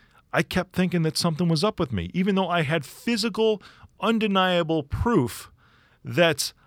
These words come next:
I was now fine. All blood tests were good. I had people going to me with scopes because I said I could still feel some weird stuff, saying everything is perfect. I had to retrain my brain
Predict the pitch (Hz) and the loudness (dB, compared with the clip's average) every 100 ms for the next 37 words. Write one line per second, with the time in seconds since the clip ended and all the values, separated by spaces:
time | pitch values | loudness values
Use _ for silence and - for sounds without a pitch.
0 | _ - 135 180 208 185 139 156 170 165 | _ -4 2 4 6 4 4 2 2 2
1 | - 196 180 127 73 - _ _ _ _ | 0 2 2 2 -6 -16 _ _ _ _
2 | _ _ _ _ _ - 165 233 214 214 | _ _ _ _ _ -4 0 0 2 2
3 | 220 180 - 202 - 220 185 170 220 143 | 2 2 -2 -2 -4 -6 -4 2 2 2
4 | 90 _ _ - 185 196 - 202 196 156 | -4 _ _ -8 -2 -2 -2 -4 -2 0
5 | 202 202 202 196 190 - - - 233 220 | 2 2 0 0 0 -2 -4 -4 0 0
6 | 131 - - - _ _ _ 151 - 175 | 0 -2 -4 -8 _ _ _ -4 0 0
7 | 170 143 190 170 160 - 214 - - 208 | 0 0 0 0 -2 0 0 0 -6 -4
8 | 180 170 156 185 175 147 - 208 143 - | -2 -4 -2 -2 -2 -4 -4 -4 -4 -8
9 | - - 180 170 156 - 214 220 226 180 | -20 -6 -2 -2 -6 -2 0 0 -2 -2
10 | 208 196 190 - - 330 240 120 - - | -2 -2 -6 -8 -6 -4 -2 -6 -6 -16
11 | - _ _ _ _ _ _ _ _ _ | -18 _ _ _ _ _ _ _ _ _
12 | _ - 170 180 220 185 147 170 196 - | _ -4 -2 0 2 4 2 0 -2 -2
13 | 185 180 165 147 110 127 151 120 76 | 0 0 0 -2 -4 -4 -2 -4 -6